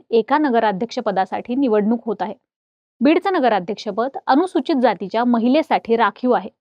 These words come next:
राष्ट्रवादी काँग्रेस शरदचंद्र पवार पक्षाचं वातावरण बीड नगरपालिकेत चांगलं आहे, त्यामुळे आमदार संदीप क्षीरसागरांचा कॉन्फिडन्स देखील प्रचंड वाढलेला दिसतोय.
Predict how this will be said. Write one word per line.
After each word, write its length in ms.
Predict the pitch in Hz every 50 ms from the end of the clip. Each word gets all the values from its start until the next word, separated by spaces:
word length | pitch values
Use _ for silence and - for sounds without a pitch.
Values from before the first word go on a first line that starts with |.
| _ _ _ -
राष्ट्रवादी 480 | 240 233 226 - - 277 254 240 220 240
काँग्रेस 340 | 240 226 214 214 226 254
शरदचंद्र 580 | 247 - - 220 214 262 269 - 294 269 262 285
पवार 300 | 269 - 240 226 226 220
पक्षाचं 400 | 226 226 208 - - 214 202 226
वातावरण 520 | 214 208 196 - 208 202 208 220 226 233
बीड 220 | 233 214 226 240 233
नगरपालिकेत 640 | 240 226 202 214 214 208 196 180 180 180 - 220 233
चांगलं 420 | - - 240 208 202 202 202 196
आहे, 140 | 170 196 208 - _ _ _ _ _ _ _ _ _ -
त्यामुळे 280 | 269 277 294 311 311 330
आमदार 380 | 277 240 214 208 202 233 262 254 -
संदीप 220 | 285 247 233 233 -
क्षीरसागरांचा 760 | - - 226 220 - 226 202 196 196 196 185 185 185 - 208 -
कॉन्फिडन्स 540 | 240 240 233 247 240 - 262 214 220 220
देखील 260 | 214 214 190 - 240 254
प्रचंड 440 | - - 202 214 - 294 277 302
वाढलेला 480 | 320 277 233 190 185 208 214 202 196 185
दिसतोय. 320 | 180 - - - - 190